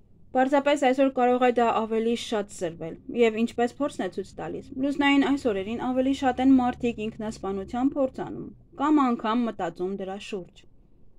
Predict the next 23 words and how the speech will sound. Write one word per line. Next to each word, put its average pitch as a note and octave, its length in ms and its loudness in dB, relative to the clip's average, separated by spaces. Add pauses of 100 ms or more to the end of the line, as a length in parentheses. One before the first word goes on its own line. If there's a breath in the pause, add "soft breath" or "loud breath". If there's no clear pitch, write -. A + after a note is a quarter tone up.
(520)
Պարզապես A3 520 0
պետք G#3+ 240 -6
է A3 80 -2
ինքներդ G#3+ 420 -4
ձեզ G#3 300 -2
ասեք, C#4+ 400 -6
որ F#3 240 -6
դա G3+ 220 -2
այդքան D4 420 -2
էլ C#4+ 100 4
մռայլ B3+ 380 4
չէ, F#3+ 180 -4 (680)
որ G3 320 0
բոլորը A#3+ 380 2
չէ, C4+ 280 -2
որ B3 220 -2
իդեալական B3 600 2
են, - 180 -6
և G3+ 240 -2
միշտ G3+ 320 -6
չէ, B3 80 2
որ G3 220 -2
բոլորի G3 440 -4